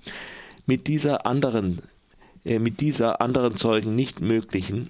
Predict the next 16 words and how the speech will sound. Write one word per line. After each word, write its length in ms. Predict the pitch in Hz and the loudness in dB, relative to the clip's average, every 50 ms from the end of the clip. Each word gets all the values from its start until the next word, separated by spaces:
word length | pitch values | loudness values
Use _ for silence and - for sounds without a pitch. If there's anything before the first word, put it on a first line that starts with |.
| - - | -12 -14
Vorbereitung 920 | - - 123 127 98 120 110 - 90 87 85 87 - - 113 90 82 - - - - - - - - | -4 -2 -2 0 2 0 0 2 2 2 2 0 0 -2 -4 -4 -6 -10 -14 -20 -20 -20 -16 -2 0
ließen 300 | 127 139 135 - 156 143 | 0 0 0 -2 -4 -2
sich 240 | - 143 139 - | -2 -4 -4 -4
keine 340 | - - 104 98 104 104 98 | -2 0 2 2 2 2 2
Widersprüche 640 | 110 113 120 120 123 - - - 123 113 113 113 127 | 2 2 2 0 0 -2 -4 -2 -2 -2 0 0 -2
in 180 | 107 - - 113 | -2 -2 -2 -2
den 160 | 131 123 - | -2 -2 -2
Zeugenaussagen 1000 | - - 107 95 98 95 80 67 98 104 - - 110 98 101 98 110 104 90 - - | 0 0 2 2 2 2 2 0 0 0 0 0 2 2 2 0 -2 -4 -6 -8 -6
vor 220 | - - 120 - | -2 -2 -2 0
Gericht 400 | - 107 95 90 87 - - - | 0 0 0 0 0 -2 -4 -2
mehr 200 | 101 98 90 - | -2 0 2 2
aufdecken, 600 | - 92 90 - - - 95 92 - 95 98 92 - _ | 0 0 -2 -2 -2 -2 -2 0 -2 -6 -8 -8 -10 _
kritisiert 580 | - - 123 117 123 117 - - 104 98 95 - | -4 -4 -2 -2 -2 -4 -4 -2 -2 -2 0 0
auch 200 | 67 90 101 - | -2 -2 -2 -2
der 160 | - 101 101 | -4 -4 -2
Verteidiger 720 | - - - - 95 85 87 87 87 - - 87 87 101 | -4 -6 -2 0 0 2 2 0 0 0 0 -2 -2 -2